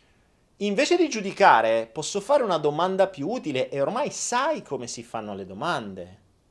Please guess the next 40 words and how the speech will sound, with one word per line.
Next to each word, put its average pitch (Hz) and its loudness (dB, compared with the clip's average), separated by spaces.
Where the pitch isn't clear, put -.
Soprattutto 120 -8
se 113 -6
poi 147 -2
hai 147 -4
studiato 117 -6
il 101 -12
corso - -10
di 123 -14
P 110 -10
N 101 -8
L, 113 -4
la, 107 -2
le 113 -6
domande, 156 -2
le 113 -8
domande 123 -6
metamodello 123 -4
sono 110 -12
fondamentali. 95 -6
Quindi 214 -4
se 160 -6
vedo 277 0
una 226 2
persona 180 -2
che 160 0
ha 190 4
un 220 2
determinato 180 -2
atteggiamento, 120 -4
non 127 -8
sto 403 -4
lì 165 2
a 120 4
giudicare, 110 -4
ma 175 -2
mi 143 -10
fermo 302 -2
e 170 -2
le 135 -2
chiedo, 110 -4